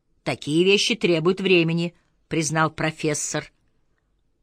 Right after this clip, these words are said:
«Одна только корректура, написанной мной для Нью Филологисche Abteilung статьи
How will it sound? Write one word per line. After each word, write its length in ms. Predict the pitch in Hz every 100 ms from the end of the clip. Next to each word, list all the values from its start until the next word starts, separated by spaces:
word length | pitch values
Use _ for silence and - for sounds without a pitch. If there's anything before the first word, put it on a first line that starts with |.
| _ _ _ _
«Одна 460 | 190 185 185 190
только 400 | 202 220 208 220
корректура, 960 | 240 - 254 220 - - 233 330 302 - _ _ _ _ _ _ _
написанной 580 | 220 247 311 320 269 262
мной 240 | 247 269
для 200 | 208 214
Нью 320 | 214 208 240 240
Филологисche 840 | - 196 185 214 190 175 - 160
Abteilung 680 | 165 165 - 202 220 220 175
статьи 640 | - - 135 - 160 220